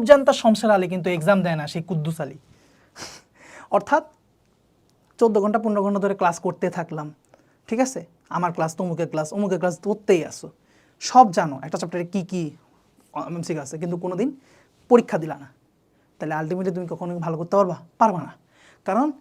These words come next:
আমাদের সব কিছু লার্নিং প্রসেসটা হচ্ছে এমন যে, ভাই, তুমি নিজে হাতে কোনো কিছু না করলে তুমি কখনো এটা শিখতে পারবে না। সেটা একটা সাঁতারের কথা বলি, সেটা একটা সাইকেল চালানোর কথা বলি, সেটা গিটার বাজানোর কথা বলি, কিংবা যে কোনো স্কিলড অ্যাক্টিভিটি, অথবা আমরা যে ডাক্তার,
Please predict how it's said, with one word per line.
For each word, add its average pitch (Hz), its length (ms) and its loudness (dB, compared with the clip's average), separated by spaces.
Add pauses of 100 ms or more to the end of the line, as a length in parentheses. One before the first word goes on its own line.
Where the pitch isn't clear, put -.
(520)
আমাদের 202 340 2
সব 226 300 0
কিছু 240 180 -2
লার্নিং 190 440 2
প্রসেসটা 254 580 0
হচ্ছে 240 260 -2
এমন 170 260 -2
যে, 180 100 2
ভাই, 185 160 2 (200)
তুমি 190 160 -4
নিজে 190 260 0
হাতে 214 240 -4
কোনো 202 200 -2
কিছু 202 180 -2
না 185 220 -2
করলে 190 360 -2 (440)
তুমি 170 200 -6
কখনো 190 220 -4
এটা 180 160 -4
শিখতে 175 240 -6
পারবে 143 220 -10
না। 165 40 -14 (460)
সেটা 170 180 -2
একটা 175 200 -6
সাঁতারের 190 440 2
কথা 175 220 -2
বলি, 165 140 -2 (100)
সেটা 180 180 -6
একটা 175 180 -6
সাইকেল 202 320 4
চালানোর 190 320 2
কথা 175 200 0
বলি, 160 160 -4 (320)
সেটা 180 240 -4
গিটার 262 280 4
বাজানোর 233 280 4
কথা 185 180 -2
বলি, 165 120 0 (100)
কিংবা 208 280 2
যে 196 100 2
কোনো 208 100 -2 (140)
স্কিলড 277 340 0
অ্যাক্টিভিটি, 175 400 0 (280)
অথবা 208 260 2
আমরা 196 200 -2
যে 240 40 0 (100)
ডাক্তার, 170 300 -2